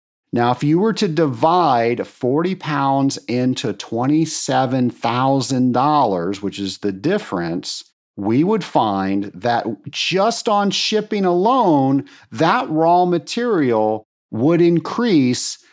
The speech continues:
sixty-eight cents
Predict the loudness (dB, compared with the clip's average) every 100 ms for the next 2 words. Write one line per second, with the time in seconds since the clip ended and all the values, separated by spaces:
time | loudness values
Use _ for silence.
0 | _ -10 -8 -6 -2 0 -2 -8 -4 -2
1 | 0 -2 -6 -2 2 4 4 2 -6 -6
2 | 0 0 2 0 -4 -8 -10